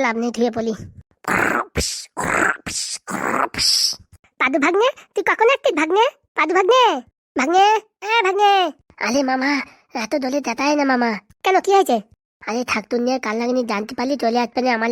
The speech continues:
এতে মারবে না। তুমি চুপচাপ বসো এখানে, কথা বলো না। আরে বাবা, আমি তো এখনই যাচ্ছিলাম মাঠে তোমার জন্য খাবার নিয়ে। আমি তো ভাবছি তুমি আজকে মানে বাড়ি আসবা না। প্রথম বেলা আমিও তাই ভাবছিলাম বাড়ি আসবো না,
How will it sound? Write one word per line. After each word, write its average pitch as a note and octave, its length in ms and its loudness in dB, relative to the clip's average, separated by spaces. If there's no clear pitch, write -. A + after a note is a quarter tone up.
এতে B3 180 -4
মারবে A3 260 -2
না। A3+ 80 2
তুমি - 160 -4
চুপচাপ C4 300 0
বসো A#3+ 240 -2
এখানে, A#3+ 260 -2
কথা B3 200 -2
বলো A3+ 200 0
না। G3+ 60 -4
আরে C#4 180 2
বাবা, D4+ 160 2
আমি D#4+ 120 -2
তো F4+ 80 2
এখনই F4 220 0
যাচ্ছিলাম D4+ 340 0
মাঠে B3+ 200 0
তোমার C4+ 180 -2
জন্য C4+ 200 -2
খাবার B3 220 2
নিয়ে। A3+ 220 0
আমি C#4 120 -4
তো F4 80 2
ভাবছি E4+ 220 0
তুমি F4 160 2
আজকে D#4+ 180 -2
মানে F4 180 2
বাড়ি C#4 200 2
আসবা C4+ 240 0
না। A3 60 0
প্রথম C#4 260 -2
বেলা D4 180 2
আমিও C#4 200 2
তাই E4+ 160 2
ভাবছিলাম C4 460 0
বাড়ি B3 220 0
আসবো A#3 240 -2
না, A3+ 60 2